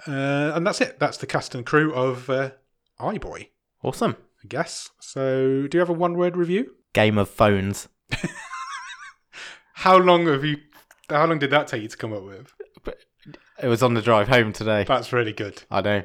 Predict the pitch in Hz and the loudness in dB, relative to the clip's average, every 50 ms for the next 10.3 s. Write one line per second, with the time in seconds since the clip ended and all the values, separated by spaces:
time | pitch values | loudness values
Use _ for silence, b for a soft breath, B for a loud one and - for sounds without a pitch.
0 | - - - 127 131 143 143 135 120 123 117 120 113 - - 113 113 110 110 101 | -4 -2 -2 0 2 2 2 2 2 -2 -4 -4 -6 -4 -4 -6 -6 -6 -10 -14
1 | 107 - _ - 131 120 - - - - 160 135 127 117 - 131 120 123 131 127 | -14 -18 _ -10 -8 -8 -8 -6 -2 -2 -2 -2 -4 -8 -8 -6 -6 -4 -4 -6
2 | - - 127 117 117 117 113 113 113 113 107 104 104 107 101 101 107 98 95 - | -4 -6 -6 -6 -6 -6 -6 -6 -6 -6 -6 -8 -8 -10 -12 -12 -8 -4 -4 -4
3 | - - - 101 - 113 104 101 - - 123 - 107 107 104 104 110 110 107 104 | -4 -4 -4 2 4 4 4 2 0 -2 -2 -2 0 0 0 2 2 2 0 0
4 | 104 - 131 127 135 131 117 110 113 110 113 117 110 104 98 90 - - 180 170 | 0 0 0 2 2 2 0 0 -2 -2 -2 -2 -2 -4 -12 -14 -8 -2 -2 -2
5 | - 135 117 - - 190 156 135 - - - 123 120 110 - - 101 104 - - | -2 -4 -8 -6 -4 -4 -4 -6 -8 -4 -2 -2 -2 -2 -4 -6 -10 -10 -12 -12
6 | - _ - - 120 113 107 107 110 113 127 131 143 143 135 - 131 117 113 113 | -16 _ -2 2 2 2 2 2 2 2 4 4 2 2 2 2 2 2 2 0
7 | 101 98 110 120 123 110 101 95 95 98 98 - - 98 92 - - 92 92 95 | -2 -4 -6 -6 -6 -8 -10 -12 -12 -14 -16 -14 -14 -14 -14 -14 -16 -18 -16 -16
8 | 104 101 101 101 92 92 95 92 92 92 90 80 82 80 - _ _ _ _ _ | -16 -16 -16 -18 -18 -20 -18 -18 -18 -18 -18 -18 -18 -18 -20 _ _ _ _ _
9 | _ - 120 - 123 - - 117 110 - - - 85 92 - - - - - - | _ -10 -8 -8 -6 -6 -6 -6 -6 -8 -16 -18 -20 -20 -14 -12 -12 -12 -10 -10
10 | 113 95 95 107 123 - | -12 -10 -8 -6 -6 -6